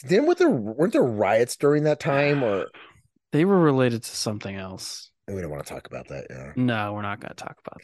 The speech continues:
Speaker 2: that.
Speaker 1: But the world fell into chaos. And I'm like, "What's going on?" But you look, again,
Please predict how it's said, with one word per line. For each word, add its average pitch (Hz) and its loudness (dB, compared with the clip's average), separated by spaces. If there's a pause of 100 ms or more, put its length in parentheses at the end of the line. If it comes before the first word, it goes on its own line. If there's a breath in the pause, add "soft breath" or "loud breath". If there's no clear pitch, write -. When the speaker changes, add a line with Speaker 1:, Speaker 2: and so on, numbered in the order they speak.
Speaker 2:
that. - -16 (100)
Speaker 1:
But 190 -2
the 226 6
world 185 6
fell 180 4
into 131 2
chaos. - -2 (100)
And 170 4
I'm 160 2
like, 151 4 (300)
"What's 147 0
going 160 2
on?" 135 2 (400 loud breath)
But 135 4
you 120 4
look, 131 2
again, 143 2